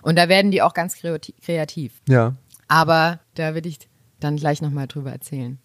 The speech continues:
Speaker 2: Es geht ja hauptsächlich um Identitätsbildung.
Speaker 1: Mhm.
Speaker 2: Wie kann ich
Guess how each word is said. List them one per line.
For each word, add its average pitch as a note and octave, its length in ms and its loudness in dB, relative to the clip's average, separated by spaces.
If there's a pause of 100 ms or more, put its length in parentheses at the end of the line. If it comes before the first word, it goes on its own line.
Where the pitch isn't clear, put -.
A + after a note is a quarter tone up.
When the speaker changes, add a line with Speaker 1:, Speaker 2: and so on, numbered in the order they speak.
(140)
Speaker 2:
Es - 160 0
geht D3 140 2
ja D3 80 4
hauptsächlich C#3+ 760 2
um B2+ 500 0
Identitätsbildung. C3 1040 2
Speaker 1:
Mhm. F#3 360 4
Speaker 2:
Wie C#3 360 -4
kann C3 320 -2
ich - 420 -10